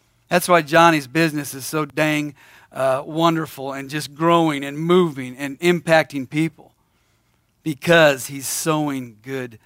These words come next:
seed. Gentlemen, what's your cause? What makes you mad?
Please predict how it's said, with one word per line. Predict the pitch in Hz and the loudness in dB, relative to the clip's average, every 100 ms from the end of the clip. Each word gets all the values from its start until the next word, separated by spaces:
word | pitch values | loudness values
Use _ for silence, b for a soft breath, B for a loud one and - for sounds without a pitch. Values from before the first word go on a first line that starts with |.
| _ _ | _ _
seed. | - - 123 117 113 _ 120 _ _ _ _ _ _ _ _ _ _ _ _ - | -14 -12 -12 -14 -16 _ _ _ _ _ _ _ _ _ _ _ _ _ _ -4
Gentlemen, | 147 185 190 190 | 2 4 4 4
what's | 180 202 180 | 4 2 0
your | |
cause? | 151 170 160 139 113 - _ _ _ _ _ _ _ _ _ _ _ _ _ _ _ _ _ _ | 2 6 6 4 -2 -16 _ _ _ _ _ _ _ _ _ _ _ _ _ _ _ _ _ _
What | - 190 | -2 4
makes | 202 - | 4 4
you | 185 | 0
mad? | 175 170 147 123 | 4 4 4 0